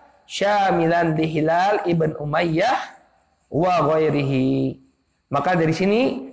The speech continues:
Nabi sallallahu alaihi wasallam menjadikan hukum ayat-ayat ini, ayat li'an atau ayat mula'anah ini, mencakup Hilal ibn Umayyah dan yang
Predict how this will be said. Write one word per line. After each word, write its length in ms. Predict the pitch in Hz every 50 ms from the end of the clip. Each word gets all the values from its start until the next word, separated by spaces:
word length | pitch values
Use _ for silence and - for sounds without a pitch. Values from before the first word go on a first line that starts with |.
| -
Nabi 320 | - 170 185 214 247 294 240
sallallahu 480 | 208 226 214 208 202 214 208 202 196
alaihi 320 | 202 202 196 196 190 185 180
wasallam 720 | 175 180 - 220 220 214 202 196 180 175 170 - - -
menjadikan 880 | 156 185 240 247 220 190 175 175 165 165 151 143 - 185 196 190 185 160 151
hukum 560 | - 175 170 165 - - 214 185 160 156 160 -
ayat-ayat 640 | 180 185 190 180 170 - - - 165 160 156 147 - -
ini, 320 | 151 156 185 220 359 - - - _ _ _ _ _ _
ayat 320 | - 185 180 175 170 - -
li'an 480 | 156 160 156 170 180 180 196 220 208
atau 240 | - - - 170 -
ayat 240 | 151 190 190 180 185
mula'anah 640 | 170 170 165 165 165 170 165 156 160 165 160 160 143
ini, 400 | 160 202 254 285 320 - - - - _ _ _ _
mencakup 960 | 160 185 202 190 170 160 - 160 147 - - 170 175 180 180 180 - - -
Hilal 720 | - 165 165 170 190 220 240 262 269 277 277 285 277 -
ibn 240 | 226 208 208 190 -
Umayyah 540 | - 165 165 170 175 180 180 214 262 311 311 - - - _ _ _ _ _ _ _ _ _ -
dan 320 | 147 160 170 180 180 175
yang 280 | 160 151 156 165 214 220